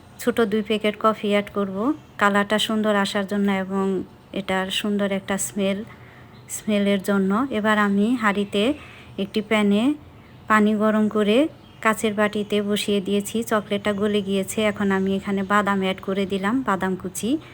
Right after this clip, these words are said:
তো ফিরে আসছি আট ঘন্টা পরে। আমার এই তো কাপ আইসক্রিম রেডি হয়েছে। এবার আমি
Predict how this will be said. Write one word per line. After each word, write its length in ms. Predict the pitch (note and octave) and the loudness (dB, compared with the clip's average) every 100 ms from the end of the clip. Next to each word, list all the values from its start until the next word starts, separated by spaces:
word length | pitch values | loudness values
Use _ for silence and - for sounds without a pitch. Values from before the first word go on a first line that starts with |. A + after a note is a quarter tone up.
| - - - | -20 -20 -6
তো 80 | A#3 | -2
ফিরে 300 | A3 C4 C4 C4 | 2 6 8 8
আসছি 380 | B3 - - A#3+ | 8 4 0 4
আট 160 | B3 A#3 | 6 6
ঘন্টা 360 | G3+ A3 G#3+ A3+ | 4 0 2 2
পরে। 320 | A3 A3 G#3 A#3+ D4 - - - - - | 2 0 2 2 0 -6 -20 -20 -10 -2
আমার 300 | G#3 G#3 G#3 | 0 2 2
এই 200 | G3+ G#3 | 2 0
তো 160 | G#3 A3+ A3+ | 2 -2 4
কাপ 260 | G#3 G3+ - - - - | 4 4 0 -16 -18 -10
আইসক্রিম 540 | - G#3 G3+ - G#3 A3 | -2 -2 -2 -6 -2 0
রেডি 300 | G#3+ G3+ G3+ | 2 2 2
হয়েছে। 400 | G3+ G#3 G#3 - A#3+ | 2 2 0 0 0
এবার 220 | A#3 G#3 G3 | 2 2 2
আমি 260 | F#3+ G3+ | 2 2